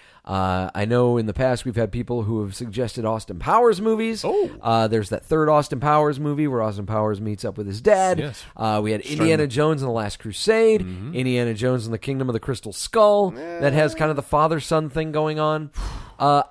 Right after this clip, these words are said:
Speaker 1: I wanted to kinda go outside the box. I wanna subvert expectations.
Speaker 2: Oh, like my
Speaker 1: Um,
Speaker 2: favorite Star Wars movie.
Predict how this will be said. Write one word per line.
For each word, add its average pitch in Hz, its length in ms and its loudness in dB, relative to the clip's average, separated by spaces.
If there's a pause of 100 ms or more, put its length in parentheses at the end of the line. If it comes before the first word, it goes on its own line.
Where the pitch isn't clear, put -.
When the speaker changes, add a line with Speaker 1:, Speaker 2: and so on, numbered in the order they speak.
Speaker 1:
I 165 100 0
wanted 277 280 2
to 285 40 -6
kinda 240 240 -2
go 220 160 4
outside 202 340 4
the 180 40 -4
box. 170 180 0
I 160 60 -4
wanna 214 160 -2
subvert 143 520 0
expectations. 117 880 -4
Speaker 2:
Oh, 269 300 0 (240)
like 131 140 -10
my 131 140 0
Speaker 1:
Um, 127 60 2
Speaker 2:
favorite 123 240 0
Star - 220 -12
Wars - 220 -12
movie. - 220 -20